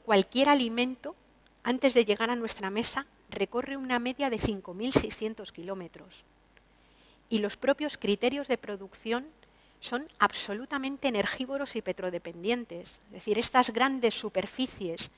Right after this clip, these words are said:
de cultivo, por ejemplo, de cereales en Estados Unidos, se siembran desde una avioneta,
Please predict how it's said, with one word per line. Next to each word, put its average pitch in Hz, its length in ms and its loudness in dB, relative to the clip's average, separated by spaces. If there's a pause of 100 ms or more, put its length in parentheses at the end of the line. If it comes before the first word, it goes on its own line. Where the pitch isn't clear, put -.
(280)
de 190 140 2
cultivo, 240 420 0
por 233 160 0
ejemplo, 226 360 -2
de 202 120 0
cereales 196 880 4
en 190 100 -16
Estados 226 440 -2
Unidos, 233 440 -6 (480)
se - 200 4
siembran 269 540 4
desde 233 180 -2
una 240 140 4
avioneta, 208 600 0